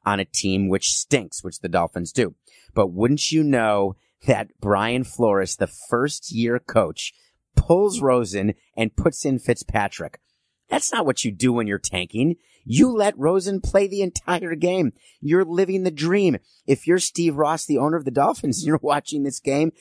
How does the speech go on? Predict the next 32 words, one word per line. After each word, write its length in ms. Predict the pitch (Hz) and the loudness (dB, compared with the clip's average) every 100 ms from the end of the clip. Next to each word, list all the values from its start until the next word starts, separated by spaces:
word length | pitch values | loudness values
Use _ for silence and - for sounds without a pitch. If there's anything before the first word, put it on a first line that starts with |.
| - - | -18 -6
you 400 | 110 139 196 208 | 0 4 6 4
are 160 | 156 165 | 2 -2
doing 380 | 139 170 175 156 | -2 0 0 0
the 80 | |
Snoopy 640 | 131 - - 180 254 190 120 | -2 -2 0 2 2 0 -2
dance 440 | 104 98 101 - - - | -2 -2 -4 -6 -12 -2
because 340 | 139 - 135 - | 0 2 -2 -2
Josh 460 | - 147 156 - | -2 0 -2 -4
Rosen 420 | 131 139 131 110 | 0 2 0 -4
stinks. 720 | 90 - - 185 120 - - - _ _ - | -4 -6 -2 -2 -2 -4 -8 -10 _ _ -2
And 220 | 113 120 | 0 2
then 160 | 160 196 | 2 2
your 140 | 160 | 0
coach 560 | - - 139 190 - - | -4 0 2 2 0 -6
puts 260 | 139 131 | -6 -2
in 120 | 143 127 | -2 -2
Fitzpatrick, 840 | 107 - - 147 165 - 107 - - - | -4 -6 -4 -2 -2 -4 -6 -8 -20 -2
who 100 | 139 | 0
brings 320 | - 156 180 | 0 0 0
this 220 | 165 - 120 | -2 -2 0
renewed 440 | 110 123 165 170 - | 2 6 6 4 -4
energy, 600 | 147 196 131 95 92 104 _ - | -4 -4 -4 -4 -4 -4 _ -4
and 160 | 117 | 0
all 120 | 143 180 | 2 0
of 60 | |
a 40 | 170 | -2
sudden 280 | - 151 151 | -2 0 0
the 80 | |
Dolphins 560 | 110 123 139 - 127 - | 0 0 0 -2 -2 -2
find 280 | 127 143 135 | 0 0 0
themselves 680 | 113 - 127 110 110 110 - _ _ _ _ _ _ - | -4 -4 0 0 0 -4 -10 _ _ _ _ _ _ -4
scoring 800 | - - 180 185 170 143 139 | -4 0 2 2 0 -2 -2